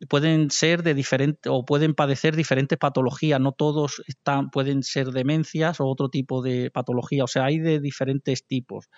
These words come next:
Dependencia física o psicológica es muy variada, ¿no? Entonces, hablamos de demencia,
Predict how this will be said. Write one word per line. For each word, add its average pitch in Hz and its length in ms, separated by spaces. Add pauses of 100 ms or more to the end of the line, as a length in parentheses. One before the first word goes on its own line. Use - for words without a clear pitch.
(360)
Dependencia 139 840
física 165 540
o 160 40
psicológica 156 1040
es 156 100
muy 147 160
variada, 123 460
¿no? 165 120
Entonces, 156 360
hablamos 139 380
de 127 100
demencia, 160 680